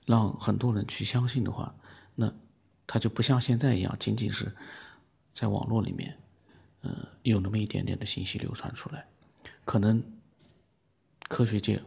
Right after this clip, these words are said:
会把它作为一个研究的一个标本，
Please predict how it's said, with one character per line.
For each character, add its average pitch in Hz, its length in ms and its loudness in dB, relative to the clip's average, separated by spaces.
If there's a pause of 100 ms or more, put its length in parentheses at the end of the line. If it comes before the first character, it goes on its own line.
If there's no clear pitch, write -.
(140)
会 - 160 -4
把 - 140 -8
它 95 100 -2
作 107 160 -2
为 90 100 -2
一 - 60 -4
个 - 160 -4
研 101 220 -2
究 - 120 -4
的 - 120 -4
一 87 80 -4
个 - 260 -8 (1700)
标 101 200 2
本， - 180 -8